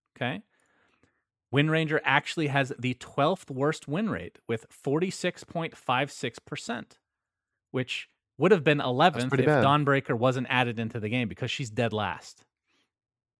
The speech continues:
Speaker 1: which I guess shouldn't be surprising since it's such a small sample size. So yes, Slacks apparently has a point. Wind Ranger sucks ass since seven point oh seven. So if you guys want us to,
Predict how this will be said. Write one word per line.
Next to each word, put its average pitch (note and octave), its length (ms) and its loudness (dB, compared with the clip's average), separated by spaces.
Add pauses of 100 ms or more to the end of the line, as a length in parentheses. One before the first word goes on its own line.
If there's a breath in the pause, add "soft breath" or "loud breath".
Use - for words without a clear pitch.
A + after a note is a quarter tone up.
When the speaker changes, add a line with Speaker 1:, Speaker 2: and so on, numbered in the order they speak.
(160)
Speaker 1:
which - 320 -12 (180)
I A#2 100 -4
guess G#2 140 -6
shouldn't G2+ 220 -6
be E2+ 180 -10 (680)
surprising F#2 440 -6
since - 180 -20
it's E2+ 100 -18
such - 220 -8
a - 40 -18
small F2 260 -10
sample - 320 -14
size. - 240 -14
So D3 80 -2
yes, F3+ 400 0 (400 soft breath)
Slacks C#3 340 -2
apparently D#3 400 0
has D3 160 4
a D#3+ 60 -4
point. B3 380 0
Wind A#2+ 160 -2
Ranger C#3+ 220 -2
sucks - 360 -2
ass F3+ 420 -2 (460)
since B2+ 220 -12
seven B2 200 -6
point C3 180 -6
oh D3 60 -4
seven. C#3+ 380 -12 (1500 soft breath)
So C3+ 300 6
if D3 180 -2
you E3+ 80 4
guys D#3 200 6
want E3 180 4
us D3+ 120 -2
to, D3+ 400 -2